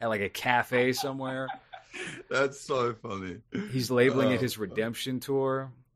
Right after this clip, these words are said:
Speaker 1: You know, um, Son of Sam, I believe, is just a, a, a pastor now. I think he found God or something and
Speaker 2: Wow.
Speaker 1: is just <laughs> preaching. He got out 'cause he was a model prisoner, and, um, he's
Speaker 2: I
Speaker 1: been
Speaker 2: read, um,
Speaker 1: living his best life.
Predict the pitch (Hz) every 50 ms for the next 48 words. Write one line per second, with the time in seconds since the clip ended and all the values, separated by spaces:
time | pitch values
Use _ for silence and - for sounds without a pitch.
0 | _ _ 123 117 117 120 123 - - 131 127 127 127 127 127 123 120 110 - _
1 | _ _ - - - 170 180 170 - - 160 160 165 151 135 117 101 120 120 120
2 | 113 104 90 - 127 117 - - 120 110 107 104 101 98 98 95 98 95 - 107
3 | 92 87 95 - 104 101 - - - - 110 117 127 - - - 143 139 131 135
4 | 135 - _ _ 131 135 131 135 135 131 123 - - 113 - - 139 131 113 -
5 | - - 113 - - - 120 120 117 120 120 117 104 92 110 107 107 110 117 120
6 | 123 123 123 - - 135 127 120 131 131 127 123 113 98 95 95 95 95 - 104
7 | 95 87 - - 110 - - - 139 107 - 156 147 135 - 143 131 117 110 -
8 | - - - - 160 156 151 180 190 202 202 175 - 143 127 135 120 107 113 104
9 | 107 110 120 120 120 110 - - 120 127 120 110 107 95 92 92 90 - _ _
10 | _ _ _ _ _ _ _ _ _ _ _ _ - 120 120 113 117 113 110 117
11 | 113 110 110 110 110 110 107 107 104 104 - _ _ _ - 113 104 110 120 123
12 | 123 120 127 135 143 147 147 139 131 127 117 - - 104 98 98 - - _ _
13 | _ _ _ _ _ _ _ _ _ _ _ _ _ _ _ _ _ _ - 113
14 | 120 131 135 113 107 120 120 117 - - 110 90 78 67 - _